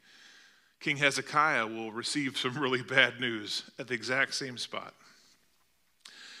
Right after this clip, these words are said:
God tells Isaiah, "Go meet the king with your son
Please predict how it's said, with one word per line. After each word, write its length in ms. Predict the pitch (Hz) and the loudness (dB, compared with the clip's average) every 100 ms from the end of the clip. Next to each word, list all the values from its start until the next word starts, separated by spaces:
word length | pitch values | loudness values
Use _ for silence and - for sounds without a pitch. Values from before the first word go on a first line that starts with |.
| - - | -20 -4
God 260 | - 190 220 | 6 8 8
tells 460 | 214 190 185 160 - - _ - | 6 6 6 0 -4 -12 _ 0
Isaiah, 640 | 135 131 113 120 101 98 - - - _ _ _ | 4 4 2 -2 -4 -8 -14 -18 -20 _ _ _
"Go 220 | 139 208 | 4 6
meet 320 | 208 190 180 | 6 2 0
the 80 | 185 | -4
king 540 | 156 131 110 104 107 113 - - - - | -6 -4 -4 -4 -8 -16 -20 -20 -20 -4
with 200 | - 175 | 4 4
your 140 | 180 180 | 6 2
son 480 | - 120 110 107 | 2 0 0 0